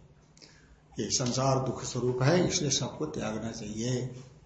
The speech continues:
ससाधन कर्म त्याग देना चाहिए, यही तात्पर्य होता है। इति अनेन, ये इस वाक्य के द्वारा ये कहा, इति अनेन यदाहुर एक जीववादिन। देखो वेदांत में एक, एक जीववाद भी है,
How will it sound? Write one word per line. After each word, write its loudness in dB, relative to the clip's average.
ससाधन 2
कर्म 0
त्याग -4
देना -6
चाहिए, -6
यही -2
तात्पर्य -2
होता -8
है। -12
इति 10
अनेन, 10
ये 10
इस 8
वाक्य 12
के 8
द्वारा 8
ये 8
कहा, 4
इति 8
अनेन 10
यदाहुर 10
एक 8
जीववादिन। 6
देखो 4
वेदांत 6
में 4
एक, 4
एक 6
जीववाद 8
भी 6
है, 2